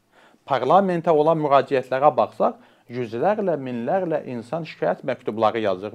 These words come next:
Biri ev istəyir, biri əlilliklə bağlı problemi var, onun həll olunmasını istəyir. Birinin, e, deyək ki, e, qazidir, e, ona qarşı bir haqsızlıq olunub, birinin məhkəmədə problemi var, birinin adi həyatda problemi var, kimisə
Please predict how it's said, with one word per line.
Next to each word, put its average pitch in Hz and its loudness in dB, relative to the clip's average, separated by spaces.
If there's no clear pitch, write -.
Biri 156 -8
ev 151 -4
istəyir, 120 -10
biri 117 -8
əlilliklə 113 -8
bağlı 117 0
problemi 113 -4
var, 113 0
onun 156 -8
həll 143 -2
olunmasını 123 -8
istəyir. 117 -10
Birinin, 165 -2
e, 135 -4
deyək 151 2
ki, 156 0
e, 131 0
qazidir, 143 2
e, 131 -4
ona 135 4
qarşı 143 0
bir 135 -2
haqsızlıq 131 -2
olunub, 131 6
birinin 143 -2
məhkəmədə 127 -2
problemi 139 2
var, 123 4
birinin 117 -4
adi 120 2
həyatda 117 2
problemi 139 0
var, 127 0
kimisə 160 -2